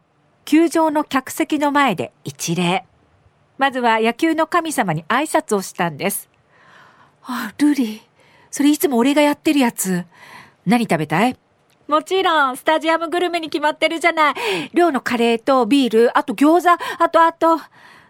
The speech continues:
楽しみだったんだな、ルリ。そして、その試合は、ベイスターズの快勝でした。ルリ、「パルユー、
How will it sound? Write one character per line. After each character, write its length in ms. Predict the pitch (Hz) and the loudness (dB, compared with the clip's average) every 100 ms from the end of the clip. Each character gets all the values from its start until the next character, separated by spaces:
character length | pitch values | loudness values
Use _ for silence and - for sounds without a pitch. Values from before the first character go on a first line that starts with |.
| _ - | _ -10
楽 280 | 214 214 | -4 -4
し 120 | 214 214 | -4 -4
み 140 | 208 | -2
だ 120 | 196 | -4
っ 60 | 202 | -4
た 120 | 214 | -4
ん 80 | 202 | -4
だ 120 | 214 | -4
な、 280 | 226 247 285 311 | -2 0 2 2
ル 120 | 294 | 0
リ。 360 | 277 254 240 - _ _ _ _ _ _ _ _ _ | 2 2 0 -2 _ _ _ _ _ _ _ _ _
そ 160 | - 277 | -4 -4
し 120 | - | -2
て、 220 | 330 320 - _ _ | 0 0 -4 _ _
そ 160 | - 220 | -4 0
の 140 | 269 | 0
試 360 | - 262 233 208 | -2 -2 -2 0
合 80 | 196 | 0
は、 160 | 190 - _ _ _ _ | -2 -8 _ _ _ _
ベ 160 | 269 | 2
イ 40 | 330 | 2
ス 80 | - | -2
タ 180 | 196 165 | -2 -2
ー 40 | |
ズ 100 | 147 | -4
の 120 | 131 - | -6 -4
快 220 | - 226 | -2 -4
勝 260 | - 190 | -2 -2
で 100 | 175 | -2
し 120 | 170 - | -4 -10
た。 140 | - _ _ _ _ _ _ _ _ _ _ _ _ _ - | -18 _ _ _ _ _ _ _ _ _ _ _ _ _ -4
ル 120 | 196 | -2
リ、 320 | 185 185 185 170 _ _ _ _ _ _ | 0 0 0 -4 _ _ _ _ _ _
「パ 200 | 349 339 | 0 0
ル 160 | 320 285 | 0 -2
ユ 160 | 294 | 0
ー、 340 | 330 302 277 | 2 2 0